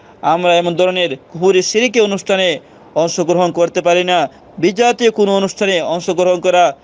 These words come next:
কখনো আমাদের জন্য জায়েজ হবে না, এটা সম্পূর্ণ হারাম।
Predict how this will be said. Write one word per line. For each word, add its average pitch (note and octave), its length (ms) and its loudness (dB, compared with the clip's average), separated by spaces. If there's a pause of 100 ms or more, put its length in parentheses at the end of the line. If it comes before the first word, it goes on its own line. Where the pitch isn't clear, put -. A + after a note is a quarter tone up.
(200)
কখনো F3 260 0
আমাদের F3 240 2
জন্য E3+ 140 -2
জায়েজ E3+ 360 0
হবে F3 200 0
না, F3 220 0 (280)
এটা E3 160 0
সম্পূর্ণ G#3 500 0
হারাম। A3+ 440 2